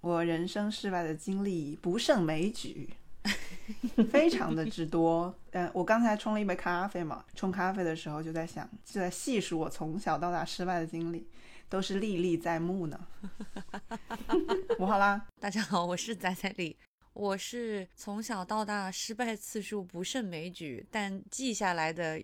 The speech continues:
Speaker 2: 永远只有成功的我。<laughs> 只记得成功经历的我。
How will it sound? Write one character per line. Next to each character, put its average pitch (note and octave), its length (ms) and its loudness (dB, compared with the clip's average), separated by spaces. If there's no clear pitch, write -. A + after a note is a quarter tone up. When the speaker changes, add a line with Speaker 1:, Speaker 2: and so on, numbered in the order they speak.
Speaker 2:
永 F#3 200 -4
远 F3+ 180 -2
只 E3 120 -6
有 E3+ 140 0
成 D#3 280 -6
功 F3 180 -6
的 D#3 240 -6
我。 C#3+ 240 -4
<laughs> - 1160 0
只 - 220 2
记 C4 180 2
得 G#3+ 160 6
成 F#3 260 -2
功 G#3+ 200 -2
经 A3 200 -2
历 A3 80 0
的 F#3 120 -2
我。 E3 200 2